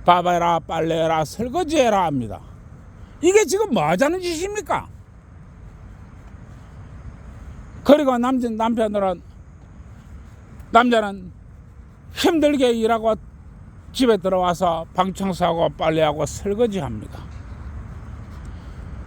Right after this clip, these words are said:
이게 도대체 무슨 얘기입니까?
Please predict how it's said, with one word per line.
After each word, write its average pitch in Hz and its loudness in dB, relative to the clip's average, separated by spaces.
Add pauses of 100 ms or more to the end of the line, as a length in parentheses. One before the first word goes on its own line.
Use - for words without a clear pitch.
(800)
이게 262 8
도대체 214 2
무슨 160 -2
얘기입니까? 175 -4